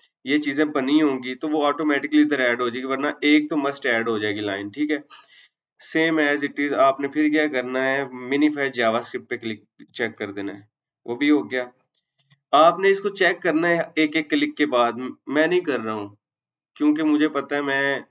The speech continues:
बार बार चेक करूंगा तो मेरा टाइम लगेगा। आपने इसको क्लिक करना है, सेव करना है और रिफ्रेश करके चेक करना है कि वेबसाइट चल रही है। तो क्या होगा, चल तो रही होगी, लेकिन क्या होगा, थोड़ा स्ट्रक्चर खराब होना शुरू हो जाता है चीजों का,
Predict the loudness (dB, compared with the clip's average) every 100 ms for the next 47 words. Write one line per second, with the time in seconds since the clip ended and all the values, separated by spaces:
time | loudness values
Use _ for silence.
0 | _ _ _ _ _ _ _ -4 4 4
1 | 4 0 0 -2 -2 -4 0 2 0 0
2 | -4 -2 0 2 0 0 -4 -4 2 2
3 | 2 0 -2 -4 -8 -4 -2 -2 -4 -2
4 | -4 -2 0 0 -2 -4 -2 0 -2 -4
5 | -4 -4 -4 -6 -6 -8 -4 -4 -4 -8
6 | -6 -6 -4 -4 -4 -8 -4 -4 -2 -2
7 | -2 -4 -8 _ -20 _ _ _ _ _
8 | _ _ _ 2 6 6 4 0 4 6
9 | 6 4 0 0 -6 _ _ 0 2 4
10 | 4 4 6 4 4 2 0 -2 4 4
11 | 4 2 -2 -2 0 -2 -4 -2 -2 2
12 | 2 2 -4 -4 -4 -2 -2 -2 -4 -6
13 | -6 -6 -6 -8 -10